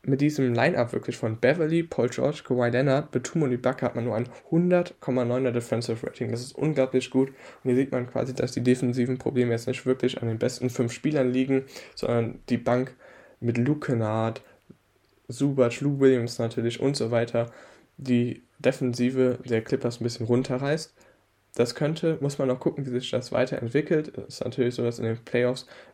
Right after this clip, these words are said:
eh nur eine Top-acht-Rotation spielt. Und, aber man hat natürlich jetzt gerade mit Williams nicht wirklich auch Defensivspezialisten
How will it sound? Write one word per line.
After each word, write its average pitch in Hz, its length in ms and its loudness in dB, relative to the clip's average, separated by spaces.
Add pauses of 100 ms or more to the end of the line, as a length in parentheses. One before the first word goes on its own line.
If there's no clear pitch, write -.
(160)
eh 139 100 4
nur 131 200 2
eine 113 160 -2
Top-acht-Rotation 117 1120 -4 (720)
spielt. 180 520 2 (360)
Und, 113 260 -2 (420)
aber 120 300 2 (100)
man 120 100 0
hat 131 140 -2
natürlich 120 260 2
jetzt 117 220 0
gerade 117 200 2
mit 113 220 -2 (140)
Williams 117 480 -2 (500)
nicht 117 220 -4
wirklich 117 300 0
auch 113 100 -2
Defensivspezialisten 113 1500 -2